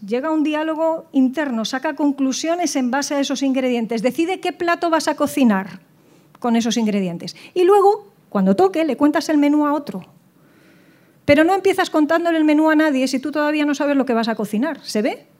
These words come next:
De ahí que muchas veces empezamos y queremos poner límites a alguien y estar poniendo orden en esas situaciones complicadas de relaciones personales,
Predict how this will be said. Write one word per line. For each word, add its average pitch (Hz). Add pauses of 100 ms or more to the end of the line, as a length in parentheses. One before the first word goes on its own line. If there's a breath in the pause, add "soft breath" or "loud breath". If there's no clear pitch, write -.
(960)
De 196
ahí 214
que 269
muchas 269
veces 302
empezamos 262
y 226
queremos 269
poner 359
límites 302
a 214
alguien 233 (720 soft breath)
y 202
estar 277 (100)
poniendo 262
orden 302
en 233
esas 254
situaciones 269
complicadas 254
de 226
relaciones 220
personales, 277